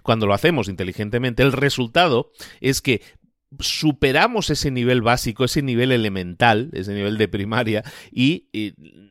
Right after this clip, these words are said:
aumentamos el vocabulario, aumentamos nuestra visión, aumentamos nuestra opinión y mejoramos a la hora de ser mucho más críticos,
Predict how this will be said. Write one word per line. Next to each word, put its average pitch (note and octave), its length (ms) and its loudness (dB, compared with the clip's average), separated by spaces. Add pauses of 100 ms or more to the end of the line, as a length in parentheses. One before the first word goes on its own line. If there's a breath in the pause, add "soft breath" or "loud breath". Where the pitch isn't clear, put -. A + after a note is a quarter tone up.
(140)
aumentamos B2 760 -2
el A2+ 60 -4
vocabulario, G#2+ 720 -2
aumentamos B2 800 -2
nuestra A2+ 380 -6
visión, G#2 500 -8
aumentamos A2+ 1200 -4
nuestra B2 320 -4
opinión G#2 480 -4 (280 loud breath)
y A#2 120 0
mejoramos A#2+ 720 -2
a A#2+ 60 -2
la G#2 140 0
hora A#2+ 200 0
de G2+ 120 -4
ser G#2 240 -4
mucho B2+ 420 -8
más B2 240 -6
críticos, - 680 -6